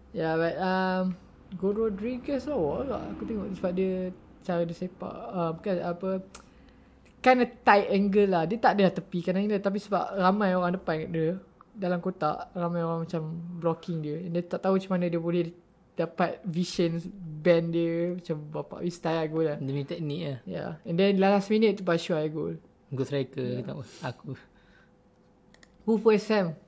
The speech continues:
Speaker 1: Lingard
Speaker 2: Lingard.
Speaker 1: again. Uh, Lingard, Bowen, Fornals, De Donker, Fabio Silva. Um, West Ham leading tiga kosong dulu,
Speaker 2: Tiga kosong
Speaker 1: eh.
Speaker 2: first half.
Speaker 1: Ya, tiga kosong lagi daripada leading. Then mereka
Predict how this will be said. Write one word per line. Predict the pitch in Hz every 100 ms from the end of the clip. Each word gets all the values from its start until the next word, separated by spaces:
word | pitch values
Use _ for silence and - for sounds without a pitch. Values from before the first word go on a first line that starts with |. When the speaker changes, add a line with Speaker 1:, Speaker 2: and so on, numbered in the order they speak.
| -
Speaker 1:
Lingard | 175 175 185 180 180
Speaker 2:
Lingard. | 123
Speaker 1:
again. | 175 180 170 175 - _ _ _ _ _ - - - - -
Uh, | 180 185 185 185
Lingard, | 190 196 208 180
Bowen, | 175 180 202 208 202 196 208 - _ -
Fornals, | - 185 185 190 185 180 190 190
De | 190
Donker, | 170 170 175 175 175 170
Fabio | 165 170 160
Silva. | 165 185 175 165 165 165 185 - -
Um, | - 180 185 180 -
West | 190 196 -
Ham | 247
leading | 220 233 226
tiga | 214 202 233
kosong | 233 247 254
dulu, | 214 202
Speaker 2:
Tiga | 247 220
kosong | - 143
Speaker 1:
eh. |
Speaker 2:
first | 135
half. | 139 120 -
Speaker 1:
Ya, | 220 180
tiga | 170 190 180
kosong | 190 190
lagi | 180 175 175
daripada | 170 165
leading. | 160 165 170
Then | 165 165
mereka | 160 165 165 160